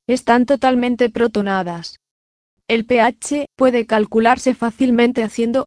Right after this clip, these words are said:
uso de la definición de P H y de la constante de autoprotólisis del agua. En cambio,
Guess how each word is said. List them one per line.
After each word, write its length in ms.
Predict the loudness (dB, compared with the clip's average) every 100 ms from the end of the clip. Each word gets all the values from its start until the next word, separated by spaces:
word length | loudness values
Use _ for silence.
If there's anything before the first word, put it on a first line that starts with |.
| -4
uso 260 | -4 -2
de 100 | -2
la 120 | 0 -2
definición 640 | -4 -2 -2 -2 -4 -2
de 120 | -2
P 200 | -2 0
H 560 | 2 0 -4 -6 -6 -8 -4
y 100 | -2
de 80 |
la 140 | 0 -2
constante 640 | -2 -4 -4 -2 0 0
de 80 | 0
autoprotólisis 880 | -2 -4 -2 -2 -2 -2 -2 -4 -4
del 140 | -2
agua. 380 | -4 -6 -12 -14 _ _ _ _ _ _ _
En 140 | -2 0
cambio, 420 | 0 -2 -2